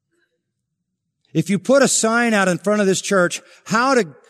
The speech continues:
how to get to heaven," and had it on a Tuesday afternoon so that none of you were here normally, it would be interesting to see how many people seeing the sign would come in to find out. I don't know whether anybody would show up.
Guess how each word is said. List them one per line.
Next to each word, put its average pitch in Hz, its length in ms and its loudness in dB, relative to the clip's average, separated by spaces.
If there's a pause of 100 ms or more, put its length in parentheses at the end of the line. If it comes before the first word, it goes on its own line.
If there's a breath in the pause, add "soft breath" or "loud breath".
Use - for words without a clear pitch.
(140 soft breath)
how 269 320 0
to - 20 -2
get 175 380 0
to 208 100 2
heaven," 165 640 0 (1700)
and 139 160 -8
had 185 160 -4
it 175 80 -4
on 147 120 -4
a 131 40 -8
Tuesday 160 380 -2
afternoon 143 500 -2
so 131 220 -4
that 127 140 -4
none 147 180 -2
of 127 100 -4
you 135 160 -2
were 123 140 -4
here 135 240 -2
normally, 127 400 -2
it 123 40 -4
would 127 80 -8
be 143 120 -2
interesting 156 280 -6
to 110 60 -6
see 151 160 -4
how 135 120 0
many 135 180 -2
people 127 280 -8
seeing 147 280 -4
the 120 60 -6
sign 131 280 -4
would 110 140 -8
come 123 180 -4
in 117 100 -4
to 107 60 -8
find 113 260 -6
out. 98 200 -8 (1800)
I 131 120 -10
don't 139 100 -4
know 113 80 -4
whether 131 240 -2
anybody 110 300 -4
would 95 120 -10
show 87 260 -10
up. 65 100 -18